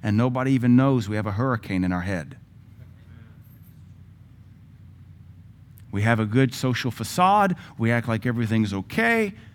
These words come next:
And at the same time, we're suicidal, we're depressed, we're discouraged. And you don't have to be suicidal. You don't have to be depressed. You don't have to be discouraged. You don't have to be tipsy. You don't have to be beat up. You don't have to be, uh, confused. You have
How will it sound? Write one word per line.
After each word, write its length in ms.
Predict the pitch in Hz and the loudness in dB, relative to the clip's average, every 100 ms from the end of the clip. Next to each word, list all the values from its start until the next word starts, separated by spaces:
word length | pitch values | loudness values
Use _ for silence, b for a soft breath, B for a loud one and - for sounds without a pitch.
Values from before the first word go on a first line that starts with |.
| B B B - - - | B B B -20 -16 -6
And 140 | 104 | -4
at 60 | 98 | -4
the 80 | |
same 260 | 101 135 127 | -4 2 2
time, 260 | 131 123 110 | 2 2 2
we're 120 | 98 | 0
suicidal, 680 | - 123 107 151 139 135 120 | -4 -4 -4 -4 -2 0 -2
we're 100 | 104 | -2
depressed, 480 | 95 - 131 127 110 | -6 -4 -4 -4 -6
we're 60 | |
discouraged. 540 | 107 - 120 123 123 - B B | -8 -6 -2 0 0 -6 B B
And 140 | 101 | 0
you 100 | 113 | 4
don't 140 | 143 151 | 4 2
have 380 | 117 151 139 - | 0 -4 -6 -6
to 80 | |
be 140 | 107 98 | -6 -6
suicidal. 580 | - 95 82 98 90 90 | -6 -8 -8 -6 -6 -2
You 160 | 107 | 0
don't 140 | 131 117 | 2 2
have 240 | 151 160 | 0 -2
to 80 | 147 | -2
be 120 | 123 | -2
depressed. 440 | 104 98 107 107 - B B | -2 -2 -4 -4 -8 B B
You 100 | 127 | 4
don't 140 | 147 | 6
have 320 | 123 147 190 - | 6 4 4 2
to 100 | 165 | 2
be 140 | 147 | 4
discouraged. 640 | 127 - 127 117 104 - B B | 2 0 -2 -2 -2 -6 B B
You 140 | 127 | 6
don't 140 | 151 143 | 8 8
have 200 | 170 180 | 6 2
to 80 | 180 | 2
be 140 | 147 | 2
tipsy. 400 | - 160 147 - | 2 0 0 0
You 100 | 110 | 2
don't 100 | 131 | 4
have 160 | 156 165 | 2 2
to 80 | 156 | 4
be 200 | 143 - B 98 | 4 2 B 2
beat 240 | 143 151 | 6 8
up. 220 | 147 120 123 | 6 4 2
You 80 | |
don't 140 | 156 139 | 2 4
have 180 | 160 - | 2 0
to 80 | |
be, 240 | 165 139 - B B | 4 4 4 B B
uh, 100 | 113 113 120 - - | -10 -8 -10 -14 -2
confused. 880 | 143 127 - 165 190 117 - - - - - b b b - | 4 4 4 4 6 4 0 -12 -18 -20 -20 b b b -4
You 100 | 123 | -2
have 140 | 113 | -2